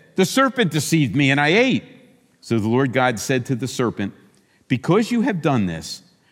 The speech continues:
cursed are you above all livestock and all wild animals. You will crawl on your belly, and you will eat dust all the days of your life. And I will put enmity between you and the woman, and between her offspring and yours.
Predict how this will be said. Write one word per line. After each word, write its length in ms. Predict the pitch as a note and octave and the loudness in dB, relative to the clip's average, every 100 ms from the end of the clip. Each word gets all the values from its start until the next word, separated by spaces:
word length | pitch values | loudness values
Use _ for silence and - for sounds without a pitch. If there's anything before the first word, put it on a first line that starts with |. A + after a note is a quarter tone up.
| _ | _
cursed 640 | - - F#3+ B3+ A3+ - C3 | -6 0 2 2 -2 -8 -6
are 180 | D3 C3+ | 0 0
you 280 | C3 D#3 F#3+ | 2 2 2
above 340 | B2+ C#3+ B2 | 0 0 0
all 260 | C3+ F3+ G#3 | 0 0 -2
livestock 760 | E3+ E3+ D3 - - G#2+ G2 A#2+ | -2 0 -2 -6 -4 -2 0 -2
and 80 | A#2+ | -2
all 300 | E3 A3+ A3 | 0 0 -2
wild 380 | G#3 G3 F#3 | 0 0 2
animals. 460 | D#3 C#3+ B2 A2+ - - G3 | 2 2 2 0 -4 -14 0
You 140 | E3+ | 2
will 120 | F3 D3+ | 4 2
crawl 380 | G3 A#3+ A#3+ | 0 2 2
on 140 | A3+ G3+ | 0 0
your 120 | F3 | 0
belly, 500 | A2+ E3 F#3 F3 C3 | 0 0 2 2 2
and 100 | B2 | 0
you 80 | D#3 | 0
will 160 | E3 | -2
eat 200 | E3+ D3 | -2 -2
dust 340 | E3+ D#3 C3 D3 | 0 0 0 0
all 260 | C#3+ E3+ | 2 2
the 120 | D#3 C#3 | 0 0
days 340 | C#3 D#3+ C#3+ | 0 -2 -2
of 120 | C#3+ | -2
your 140 | D3 B2+ | -2 2
life. 300 | G#2 E2+ - - _ _ - - | 2 0 -6 -20 _ _ -20 -4
And 140 | D3+ | 0
I 120 | E3+ G#3 | 2 2
will 120 | A3 | 0
put 300 | - G3 - | 0 0 0
enmity 560 | F#3+ A#3 A3+ E3 - D3 | -2 0 0 0 0 -2
between 460 | A2+ A2+ - C#3 C3+ | -2 -4 -2 -2 0
you 220 | A3 G#3+ | 0 2
and 100 | E3+ | 0
the 60 | |
woman, 360 | D3 F#3 F3 C#3+ | 2 0 2 0
and 100 | B2+ | 0
between 360 | A#2+ - C#3+ A#2+ | -2 -2 -4 0
her 240 | A3 G#3 | 2 2
offspring 520 | E3 - - D#3 C#3 | 0 -4 -4 -2 0
and 100 | C3 | 0
yours. 360 | C#3 C#3 A2+ | 0 0 -2